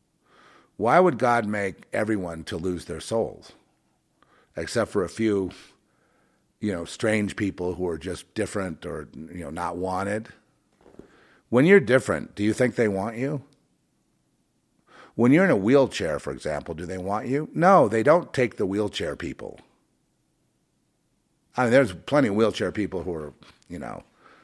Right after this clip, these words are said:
woke and inside the club and all that stuff. You know, they, they got in there because maybe before they were in a wheelchair. But in general, the, the, the feeble, the retarded,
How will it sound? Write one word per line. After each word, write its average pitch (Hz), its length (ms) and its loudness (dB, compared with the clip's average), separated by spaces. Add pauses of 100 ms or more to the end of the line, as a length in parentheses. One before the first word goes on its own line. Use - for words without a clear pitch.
(180)
woke 95 420 4
and 71 100 -8
inside 82 440 -4
the 71 60 -14
club 82 280 -4
and 80 80 -8
all 78 160 -6
that 76 260 -8
stuff. 78 240 -10
You 85 120 -10
know, 76 120 -10
they, 82 180 -10
they 82 180 -12
got 82 260 -10
in 82 160 -12
there 78 180 -12
because 73 420 -14 (600)
maybe 92 240 -4
before 87 380 -2
they 101 100 0
were 69 120 -6
in 53 60 -14
a 55 40 -12
wheelchair. 50 480 -14 (960)
But 113 140 2
in 113 140 4
general, 147 400 4
the, 101 140 -2
the, 90 300 -8
the 90 200 -10
feeble, 104 640 0 (160)
the 98 120 -6
retarded, 92 760 -2